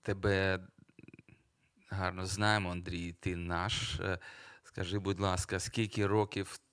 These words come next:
тому ти попав сюди перший раз на реабілітацію?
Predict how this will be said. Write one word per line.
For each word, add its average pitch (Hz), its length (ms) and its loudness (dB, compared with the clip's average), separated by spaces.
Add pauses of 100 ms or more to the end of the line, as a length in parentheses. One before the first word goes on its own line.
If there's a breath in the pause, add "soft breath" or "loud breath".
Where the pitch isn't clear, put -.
(120)
тому 123 400 4
ти 95 180 -6
попав 98 500 0
сюди 92 380 -4
перший 85 420 -2
раз - 380 -4 (600 soft breath)
на 90 80 0
реабілітацію? 87 840 -2